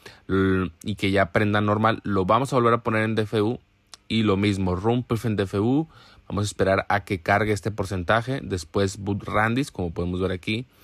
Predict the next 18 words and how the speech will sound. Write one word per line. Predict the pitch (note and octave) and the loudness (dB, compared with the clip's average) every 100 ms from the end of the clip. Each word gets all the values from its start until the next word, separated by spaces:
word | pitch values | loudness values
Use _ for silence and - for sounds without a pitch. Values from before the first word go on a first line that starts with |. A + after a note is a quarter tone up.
| - _ _ | -20 _ _
Esperamos | G#2 A2+ A2+ C#3 | -4 2 2 2
a | |
que | A#2+ G#2+ | 0 2
cargue | A#2+ B2 A#2+ | 2 2 0
también. | G#2 G#2 A2+ C3+ - | 0 2 0 -2 -4
Obviamente | F#2+ G2+ G2+ G#2 G2+ G#2+ G#2 F#2+ | -4 -2 -2 -4 0 0 2 -2
es | E2+ | -6
importante | G2+ G2+ F2 F#2+ F#2 G2+ | -6 -6 -6 -6 -6 -8
esperar | - G2 G2 G2+ - - - - - | -6 -2 2 0 -2 -10 -20 -20 -8
a | - | -4
que | G#2 | 2
la | A2 | 4
descarga | G2+ F#2 - G2+ G2+ G#2 G#2 - | 4 2 2 2 4 2 2 0
continúe. | G2 F2+ F#2 G#2+ F3 - _ _ - _ _ | -2 0 0 -2 -4 -8 _ _ -20 _ _
Ok, | F#2 G#2+ G#2+ | -2 2 2
aquí | A2 G#2+ | 2 2
voy | G#2+ | 4
a | A2+ | 4